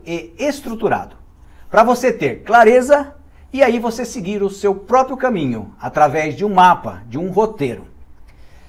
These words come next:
Não é uma fórmula enges-, engessada, tá? Como vocês estão vendo, e basta você estar comprometido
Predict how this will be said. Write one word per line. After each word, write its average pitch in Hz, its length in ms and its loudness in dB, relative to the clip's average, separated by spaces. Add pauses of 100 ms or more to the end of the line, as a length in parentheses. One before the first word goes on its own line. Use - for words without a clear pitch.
(240)
Não 233 240 4
é 196 120 6
uma 196 180 4
fórmula 165 320 4
enges-, 202 420 0
engessada, 175 680 2
tá? 151 220 2
Como 139 200 -6
vocês 131 160 -8
estão 131 160 -6
vendo, 147 380 -6 (140)
e 202 120 -6
basta 226 440 4
você 202 360 -6
estar - 400 -6
comprometido 254 840 2